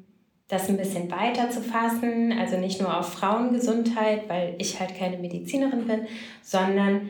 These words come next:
ich rede gerne mit Leuten, höre mir gerne ihre Geschichte an. Und jetzt, ähm, starte ich einen Podcast, der nennt sich fünfzig über fünfzig, ein bisschen angelehnt an den Listen von Forbes, so forty under forty oder thirty under thirty,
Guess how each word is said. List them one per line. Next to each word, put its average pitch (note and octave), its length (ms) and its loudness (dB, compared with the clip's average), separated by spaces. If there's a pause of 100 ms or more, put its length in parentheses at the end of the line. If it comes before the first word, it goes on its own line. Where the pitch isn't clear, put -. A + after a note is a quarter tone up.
(200)
ich - 160 -10
rede B3 260 4
gerne G#3+ 260 2
mit G#3 200 -2
Leuten, G3 380 2
höre F#3+ 140 0
mir F#3+ 120 -2
gerne F3 320 -2
ihre F3+ 180 -2
Geschichte G#3+ 460 0
an. F#3+ 320 0 (300)
Und F#3+ 240 -2
jetzt, F3+ 500 0
ähm, F#3+ 240 0
starte F3+ 300 0
ich - 80 -2
einen F#3+ 100 -2
Podcast, F3+ 460 -2
der F3+ 80 2
nennt F3+ 180 0
sich F3 240 -4
fünfzig A3 640 -2
über F3 180 -4
fünfzig, D4+ 760 -2
ein G#3 80 -2
bisschen F#3 280 -2
angelehnt F#3+ 540 2
an F3 160 -2
den F3 160 2
Listen A#3 500 4
von G3+ 200 4
Forbes, A#3 500 2
so G3 180 2
forty G#3 460 0
under G3 200 -4
forty G3+ 460 0
oder F#3 240 -4
thirty G3 320 -4
under F#3+ 220 -6
thirty, G3 500 0